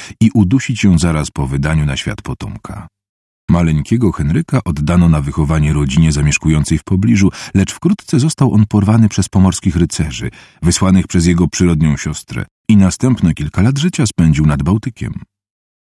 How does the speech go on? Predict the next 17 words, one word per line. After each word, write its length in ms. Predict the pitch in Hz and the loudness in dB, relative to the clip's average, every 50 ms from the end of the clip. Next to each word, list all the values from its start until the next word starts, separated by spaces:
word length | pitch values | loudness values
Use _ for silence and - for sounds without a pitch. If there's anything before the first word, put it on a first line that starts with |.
| _ _ _ _ - - | _ _ _ _ -8 -4
Wyrodny 540 | 64 73 90 95 104 85 78 82 76 69 | -2 0 2 2 2 2 2 2 0 0
ojciec 720 | - - 64 64 64 - - - - - - - - - - | -2 -4 -4 -4 -4 -4 -4 -4 -4 -6 -12 -20 -18 -14 -8
zobaczył 500 | - 71 85 87 90 107 139 - 131 117 | -4 0 2 2 2 2 2 2 2 2
swego 320 | 104 - - 90 78 80 73 | 2 2 -2 0 0 0 0
syna 260 | - - 95 87 78 | 2 2 4 4 2
dopiero 360 | 71 76 - 87 85 82 73 | 0 0 0 0 0 0 0
po 140 | - - 76 | 0 0 2
mniej 300 | 76 78 82 87 85 76 | 2 4 4 4 4 4
więcej 360 | 80 85 78 - - 73 69 | 2 2 2 2 0 -2 -2
dziesięciu 500 | 64 67 67 - - 65 55 - - 64 | -2 -4 -4 -4 -4 -6 -6 -4 -6 -6
latach. 540 | 62 53 - - - - - - - - - _ _ _ _ _ _ _ _ _ _ _ - | -6 -6 -8 -12 -12 -14 -14 -14 -16 -20 -20 _ _ _ _ _ _ _ _ _ _ _ -8
Potomek 360 | - - - - 110 113 110 | -6 -2 0 2 2 4 4
był 160 | 95 101 101 | 4 4 4
do 100 | 87 87 | 4 4
niego 220 | 87 101 92 85 78 - | 4 2 2 0 -2 -4
tak 220 | - 175 - - | -6 -10 -10 -8
podobny, 600 | - 78 78 76 - 156 113 - 62 58 57 57 | -6 -6 -4 -2 -2 -4 -4 -6 -8 -8 -10 -10